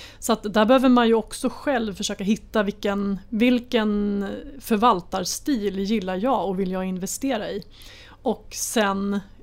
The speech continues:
eh, kan man ju då på ett annat sätt acceptera att fonden kanske går sämre än, än andra, man tittar på bara Sverigefonder, för att det finns ju otroligt många olika typer av bara Sverigefonder eller vilken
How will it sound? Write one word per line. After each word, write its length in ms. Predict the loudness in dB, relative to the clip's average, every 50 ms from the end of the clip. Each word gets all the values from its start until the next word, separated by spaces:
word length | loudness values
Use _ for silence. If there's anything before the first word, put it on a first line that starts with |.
| -16 -12
eh, 440 | -10 -8 -6 -6 -8 -8 -10 -8 -2
kan 160 | 0 2 4
man 100 | 4 4 4
ju 60 | 2
då 420 | 2 0 -2 -2 -2 -2 -2 -4 -6 -8 -14 -20 -20 -20 -20 -20 -20 -14 -6
på 100 | -4 -2
ett 60 | -2
annat 240 | 0 0 -2 -2 -2
sätt 180 | -2 -4 -4 -6
acceptera 680 | -8 -8 -8 -8 -8 -8 -4 -2 0 0 2 0 -2
att 100 | -4 -6
fonden 280 | -8 -8 -8 -8 -8 -8
kanske 240 | -8 -8 -8 -8 -8
går 120 | -8 -8
sämre 440 | -4 -2 0 2 2 4 2 2 0
än, 300 | -2 -4 -6 -8 -10 -10
än 220 | -10 -10 -8 -8
andra, 640 | -6 -6 -6 -4 -4 -2 0 2 2 2 2 2 0
man 280 | -4 -6 -10 -10 -10
tittar 180 | -10 -10 -10 -12
på 100 | -10 -8
bara 140 | -6 -6 -4
Sverigefonder, 760 | -4 -4 -4 -4 -4 -4 -4 -2 2 4 4 4 4 0 -2
för 100 | -6 -10
att 60 | -10
det 60 | -8
finns 200 | -8 -8 -8 -8
ju 40 | -8
otroligt 540 | -12 -10 -4 0 2 2 2 2 0 -4 -8
många 200 | -10 -10 -10 -12
olika 220 | -12 -12 -12 -14
typer 300 | -12 -10 -10 -8 -8 -6
av 220 | -8 -8 -10 -12 -14 -16 -14 -12
bara 360 | -10 -10 -6 -4 -4 -4 -4
Sverigefonder 580 | -4 -6 -6 -6 -6 -4 -2 -2 -2 -2 -4
eller 120 | -4 -6 -6
vilken 440 | -8 -10 -10 -10 -12 -10 -12 -12